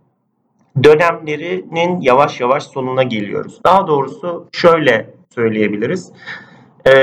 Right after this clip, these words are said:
dünyada çelik çomak işleyerek bilmem ne yaparak,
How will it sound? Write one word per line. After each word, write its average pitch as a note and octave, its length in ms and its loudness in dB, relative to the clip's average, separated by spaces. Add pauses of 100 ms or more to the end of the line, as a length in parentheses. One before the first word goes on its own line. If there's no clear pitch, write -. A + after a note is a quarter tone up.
(260)
dünyada F#3+ 600 2
çelik G3 340 -10
çomak - 360 0
işleyerek F3 560 -2
bilmem F3+ 360 -2
ne E3 60 -4
yaparak, C3+ 540 -2